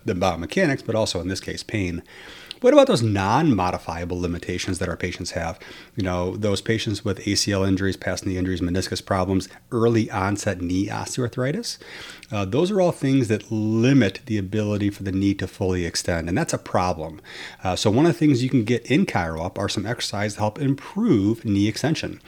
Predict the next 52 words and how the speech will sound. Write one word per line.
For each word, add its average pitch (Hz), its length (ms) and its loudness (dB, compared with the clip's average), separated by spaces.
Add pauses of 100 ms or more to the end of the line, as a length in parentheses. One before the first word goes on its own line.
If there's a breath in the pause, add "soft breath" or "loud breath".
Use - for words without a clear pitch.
(400 loud breath)
Uh, 98 80 -8
you 107 160 -2
can 143 100 2
go 131 80 6
the 123 100 4
traditional 104 480 0
terminal 95 400 0
knee 90 140 0
extensions 90 480 -2
with 87 140 -4
the - 40 -6
band. 143 380 4 (380 loud breath)
Uh, 117 80 0
there's 117 160 2
also 110 320 0
some 143 160 0
great 113 200 2
directional 98 420 -2
preference - 520 -2
exercises 143 580 0
to 120 80 -4
take 117 160 0
advantage 101 540 2
of 98 140 -2
the 87 80 -2
screw - 340 -2
home 117 200 2
mechanism 110 500 0
of 110 100 0
the 113 80 0
knee, 127 240 4 (300 loud breath)
meaning 107 260 6
you 101 140 4
can 104 100 4
get 110 180 8
that 110 140 2
knee 110 160 6
extension 110 500 2
with 120 120 0
overpressure. 98 560 0
We 120 100 0
have 110 220 2
that, 90 220 0
and 120 80 -2
we 107 40 2
have 104 100 -2
a 110 40 -4
standing, 98 440 -2
we 95 120 0
have 95 120 0
a 92 60 -6
supine, 87 500 0